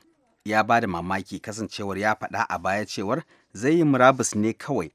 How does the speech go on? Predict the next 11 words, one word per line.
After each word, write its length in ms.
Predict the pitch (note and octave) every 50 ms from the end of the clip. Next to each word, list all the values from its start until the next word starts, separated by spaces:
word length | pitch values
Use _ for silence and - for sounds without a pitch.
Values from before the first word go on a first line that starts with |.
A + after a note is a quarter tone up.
| _
in 140 | A2 A2 A2
har 160 | G#2+ A#2+ A#2 - -
'yan 140 | A#2 A#2
ƙasar 320 | - - - - D#3+ C3+ G2+ -
suka 320 | - - - - - - -
amince 500 | A2 A2+ G#2+ G2 F2+ - - C#3 D3 D3+ _ _ _ _ _ -
da 300 | E2 E2+ - F2 E2 D#2+
ba-, 140 | D#2+ F2+ - - _ _ -
tsuke 340 | - - A2 G2 - -
bakin 320 | F2 D#2+ D#2 - - F2 D#2+ -
aljihu. 540 | D2+ D#2+ D2+ - D2 D2 C#2 - E2 D#2